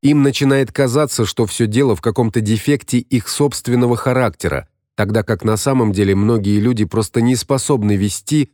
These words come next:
две параллельные жизни. Для многих семей летние каникулы — это передышка после стрессов учебного года, время, которое можно посвятить друг другу.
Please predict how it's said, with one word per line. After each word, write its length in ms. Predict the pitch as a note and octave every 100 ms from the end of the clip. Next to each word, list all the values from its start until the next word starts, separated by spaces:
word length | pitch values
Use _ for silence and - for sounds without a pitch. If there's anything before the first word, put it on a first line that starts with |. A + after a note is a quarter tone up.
| _ -
две 300 | G2 G#2+ C3
параллельные 800 | - B2 A2+ G#2+ G2+ F#2+ G2 G2
жизни. 560 | E2+ G2 D2 D2 - _ _ _ _ _ _ _ _ _ _ _
Для 280 | F#2+ G#2 C3
многих 400 | C#3 C#3+ B2 G#2+
семей 420 | - B2 C#3 C#3+
летние 500 | A2+ B2 A#2 A#2 A2+
каникулы — 540 | A#2+ A#2+ C#3 A#2+ G#2 G#2+
это 220 | A#2+ G#2+ A2+
передышка 580 | B2 A2+ G#2+ C3 -
после 340 | G#2 A#2+ - A2+
стрессов 500 | - B2 A2+ - -
учебного 580 | - A2 B2 G#2+ A2 A2
года, 440 | G2+ G2+ D#2 C2+ - _ _ -
время, 380 | F2 B2+ B2+ A2
которое 360 | G2+ A2 G#2
можно 360 | G#2 A2+ G#2 G2+
посвятить 560 | G2+ - G#2 A#2 A2
друг 280 | G2 A#2+ G#2
другу. 480 | G2 B2+ F2 D#2